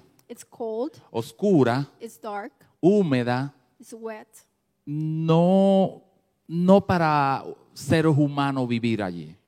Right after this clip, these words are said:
Speaker 1: It's not for the human being to live in.
Speaker 2: En las cuevas te puede encontrar un león o un oso.
Speaker 1: You can find a bear or a lion.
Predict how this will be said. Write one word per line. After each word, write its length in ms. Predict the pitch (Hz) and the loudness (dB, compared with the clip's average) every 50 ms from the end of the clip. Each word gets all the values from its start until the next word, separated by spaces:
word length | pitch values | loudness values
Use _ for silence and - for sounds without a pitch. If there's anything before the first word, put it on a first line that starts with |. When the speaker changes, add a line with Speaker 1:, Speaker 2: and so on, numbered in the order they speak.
| _ _ | _ _
Speaker 1:
It's 180 | 262 277 226 233 | -14 -14 -12 -14
not 420 | 262 262 269 277 285 302 302 294 _ _ _ | -18 -16 -14 -12 -12 -12 -14 -16 _ _ _
for 300 | _ _ 262 254 254 247 | _ _ -14 -14 -14 -14
the 160 | 254 254 254 269 | -14 -14 -14 -14
human 360 | 247 262 254 254 247 247 247 | -14 -16 -16 -16 -16 -16 -16
being 220 | 233 247 233 226 - | -16 -16 -16 -16 -18
to 160 | - - 226 | -20 -20 -20
live 300 | 226 220 220 214 214 - _ | -18 -14 -14 -14 -14 -14 _
in. 300 | - 208 190 190 - - 196 | -20 -20 -20 -20 -20 -16 -10
Speaker 2:
En 140 | 135 131 131 | -6 -4 -4
las 140 | 127 120 - | -4 -4 -4
cuevas 640 | - 139 139 139 139 143 147 143 139 139 135 131 - | -2 0 0 2 2 0 0 0 0 -2 -4 -4 -4
te 120 | 139 127 | -4 -4
puede 280 | - - 135 135 131 139 | -2 0 0 0 0 -2
encontrar 600 | 135 127 - 127 123 120 - 127 123 123 123 123 | -4 -4 -4 -4 -4 -2 -2 0 0 2 2 2
un 180 | 127 127 127 | 0 0 0
león 420 | 127 131 131 135 143 135 131 123 120 | 0 2 2 2 2 2 0 0 -2
o 80 | 117 | -2
un 180 | 120 131 139 147 | -2 -2 -2 0
oso. 500 | 170 185 151 131 - - - 170 208 - _ _ | 0 0 0 0 -2 -6 -8 -8 -8 -10 _ _
Speaker 1:
You 100 | 240 247 | -18 -14
can 180 | - 247 240 - | -12 -12 -12 -12
find 340 | - - 233 226 226 226 226 | -14 -14 -14 -12 -12 -14 -16
a 80 | 214 208 | -18 -20
bear 360 | 196 208 214 220 226 240 254 | -18 -18 -16 -14 -14 -14 -14
or 160 | 247 233 226 | -14 -14 -14
a 60 | 214 214 | -16 -16
lion. 500 | 208 208 202 196 202 208 226 240 320 | -18 -20 -20 -20 -20 -20 -20 -20 -20